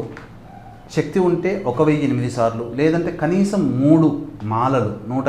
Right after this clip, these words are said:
ఎనిమిది ఇంటూ మూడు సార్లు జపం చేసి మినప వడమాల హనుమంతునికి సమర్పించి వెనక్కి తిరిగి చూడకుండా ఇంటికి వచ్చేయండి. ఈ విధంగా వీలైతే ఈ రెండిట్లో ఏదైనా ఒక పరిహారం చేసుకోవచ్చు,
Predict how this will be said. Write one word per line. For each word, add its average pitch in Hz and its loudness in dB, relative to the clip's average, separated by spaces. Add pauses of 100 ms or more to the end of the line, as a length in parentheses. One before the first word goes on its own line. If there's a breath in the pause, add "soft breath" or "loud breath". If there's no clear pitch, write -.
ఎనిమిది 123 -2
ఇంటూ 120 -4 (100)
మూడు 113 -2
సార్లు 110 0 (540)
జపం 147 0 (140)
చేసి 113 -6 (1040)
మినప 196 4 (140)
వడమాల 135 2 (220)
హనుమంతునికి 127 2
సమర్పించి 113 -4 (320)
వెనక్కి 139 0
తిరిగి 120 -4
చూడకుండా 113 -4
ఇంటికి 104 -6
వచ్చేయండి. 101 -8 (560 loud breath)
ఈ 151 8
విధంగా 196 2 (120)
వీలైతే 147 4
ఈ 123 4
రెండిట్లో 147 2 (140)
ఏదైనా 143 2 (120)
ఒక 107 -2 (100)
పరిహారం 135 0 (100)
చేసుకోవచ్చు, - -6